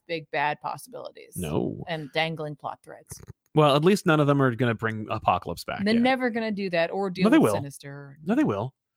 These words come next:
Speaker 2: And it'll be thoroughly unsatisfying.
Speaker 1: Excellent.
Speaker 2: Uh, Mike Morrow, any thoughts on the upcoming Wells run of Spider-Man? I'm hopeful. I'm really hopeful.
Speaker 1: Is hopeful.
Speaker 2: Ray Farr, New X is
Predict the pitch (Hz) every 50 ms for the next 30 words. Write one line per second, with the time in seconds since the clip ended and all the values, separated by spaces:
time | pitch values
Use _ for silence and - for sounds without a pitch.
0 | _ _ _ _ _ _ _ _ _ - 143 160 175 165 180 185 170 151 _ _
1 | _ _ - 208 220 226 220 220 220 196 - 208 202 175 131 - - - 147 151
2 | 156 139 - - - - 123 123 - - _ _ - - 101 107 143 170 175 175
3 | 185 180 180 180 180 180 175 175 170 170 170 160 180 160 160 147 - 147 139 139
4 | 135 131 - - 143 135 127 120 120 120 123 120 113 - 120 120 117 117 110 -
5 | - 160 170 175 170 175 180 180 180 185 - 170 180 175 202 220 - - 226 226
6 | 220 185 _ _ _ _ _ _ _ _ _ _ _ _ _ - 147 160 170 180
7 | 180 175 190 175 - - 156 151 143 - - 180 185 - - 170 156 - _ 151
8 | 147 - _ _ _ - - _ _ _ _ _ _ _ _ - 143 151 165 151
9 | - 180 170 170 175 180 175 170 170 170 170 170 170 170 165 - - 160 143 131
10 | 123